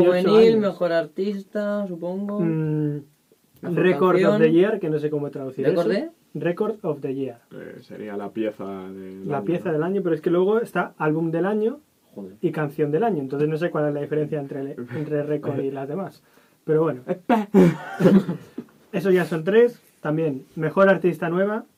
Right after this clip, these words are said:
Speaker 2: mejor interpretación pop, mejor álbum pop vocalmente y mejor álbum, eh, de pro-, en cuanto a producción. Siete nominaciones
Speaker 3: Hostia
Speaker 2: a una chica
Speaker 3: puta,
Speaker 2: de,
Speaker 3: tío.
Speaker 2: bueno, ahora tiene diecisiete, no sé cuándo
Speaker 1: Diecisiete,
Speaker 2: hace los
Speaker 1: sí, sí, sí,
Speaker 2: dieciocho.
Speaker 1: diecisiete, diecisiete.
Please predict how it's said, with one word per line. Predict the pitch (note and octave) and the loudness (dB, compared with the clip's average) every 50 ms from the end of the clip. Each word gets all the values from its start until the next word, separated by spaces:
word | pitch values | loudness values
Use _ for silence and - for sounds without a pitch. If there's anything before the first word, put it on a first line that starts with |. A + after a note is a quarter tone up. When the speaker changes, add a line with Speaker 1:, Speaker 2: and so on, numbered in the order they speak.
| _ _ _ _ _ _ _ _ _ _ _ _ _ _ | _ _ _ _ _ _ _ _ _ _ _ _ _ _
Speaker 2:
mejor | - F3+ E3+ E3 D#3 - F#3+ F#3 F#3+ F#3 F3+ F3 F3+ G#3+ | -6 -4 -4 -4 -2 0 2 2 2 2 2 0 -2 -2
interpretación | F3 D#3 E3 E3 D#3 D3+ D#3 D3+ D#3 D3 - D#3 D3 C#3+ C#3 | -4 -4 -4 -4 -6 -6 -6 -6 -8 -6 -4 -4 -4 -4 -4
pop, | - F3+ G#3+ A3+ A3 - _ _ _ _ _ _ _ _ _ _ _ _ _ _ _ _ | -2 -2 -2 -2 -2 -8 _ _ _ _ _ _ _ _ _ _ _ _ _ _ _ _
mejor | F3+ E3 E3 D#3+ - F3+ F3 E3+ D#3+ - - _ | -4 -2 -2 -2 -2 0 0 0 -2 -4 -6 _
álbum | - E3 E3 D#3 D3+ D3+ C#3+ C#3 | -2 -2 0 2 2 2 0 0
pop | C#3 D#3+ E3+ G3 G3 - _ | -2 -4 -4 -4 -6 -8 _
vocalmente | - D3+ C#3+ C#3+ D3 C#3+ C#3+ D#3 F3+ G3 G3 A3+ A3+ C4+ - _ _ _ _ _ _ _ _ _ _ _ _ _ | -8 -6 -6 -4 -4 -4 -4 -4 -4 -6 -6 -6 -6 -6 -10 _ _ _ _ _ _ _ _ _ _ _ _ _
y | - F#3+ G#3 | -6 -4 -2
mejor | A3 G3+ E3 D3+ F3+ F3 F3 | -2 -2 -2 -2 -2 -2 -2
álbum, | F3+ F3 F3+ F#3+ G3 G3+ A3+ - _ _ _ _ - | 0 0 0 -2 -2 -4 -6 -10 _ _ _ _ -8
eh, | D#3 C#3+ C#3+ C#3+ C#3+ C#3+ C#3 C#3 C#3 - - _ | -6 -4 -4 -4 -4 -4 -6 -6 -8 -12 -12 _
de | - D3 D3 | -6 -6 -6
pro-, | D3+ - D3 C#3 - - | -4 -4 -6 -6 -6 -6
en | D#3+ D3 | -6 -6
cuanto | D3 D3 C#3+ C#3+ D3 | -4 -6 -6 -6 -4
a | C#3 | -4
producción. | C#3 C#3+ C#3+ C3+ C3 - - C#3+ B2+ B2+ D3+ _ _ _ _ _ _ _ | -4 -4 -4 -4 -6 -6 -6 -6 -6 -8 -12 _ _ _ _ _ _ _
Siete | _ - - E3 F3 - F3 | _ -6 -4 -4 -2 -2 -2
nominaciones | E3 E3 D#3+ D#3 D#3 D#3+ D#3 - - E3 E3 D3+ F#3 G#3 A#3 - _ _ _ | -2 -2 -2 -2 -2 -4 -4 -4 -4 -2 0 0 0 -2 -2 -6 _ _ _
Speaker 3:
Hostia | - - - - - - - A#2 | -20 -20 -20 -20 -20 -20 -12 -4
Speaker 2:
a | A#2+ D3 E3+ F3 | 0 0 2 2
una | F3+ F3+ F3+ | 2 0 0
chica | - F#3 F3 - - F#3 E3 | 2 2 2 2 2 0 0
Speaker 3:
puta, | D#3+ D3+ D#3 C#3 | 0 0 -2 0
Speaker 2:
de, | D3+ C#3 | 2 4
Speaker 3:
tío. | F3+ E3+ E3 E3 D#3+ D3 - - - | 4 6 6 4 4 2 -2 -6 -6
Speaker 2:
bueno, | E3+ E3 D#3 D3 | -4 -2 -2 -2
ahora | D3 D#3 D3+ | -2 -2 -2
tiene | F#3+ F#3 F#3 D#3+ | -2 -2 0 -2
diecisiete, | C#3+ - - C3 - - E3 E3+ D#3 | -4 -4 -8 -10 -10 -10 -10 -8 -8
no | C#3 | -6
sé | A#2 A#2+ - | -6 -4 -4
cuándo | - B2 B2 A#2 | -2 -2 -4 -4
Speaker 1:
Diecisiete, | A#2+ - D3 | -4 -6 -6
Speaker 2:
hace | |
los | C#3 C3+ | -6 -6
Speaker 1:
sí, | A#2+ | -6
sí, | C#3 | -6
sí, | C3 B2 | -6 -6
Speaker 2:
dieciocho. | B2 C#3+ D3+ - - - | -6 -6 -6 -6 -8 -10
Speaker 1:
diecisiete, | - B2 A2 - - | -10 -10 -12 -12 -14
diecisiete. | G2 - A2 A2 _ - G2+ | -18 -18 -20 -20 _ -20 -20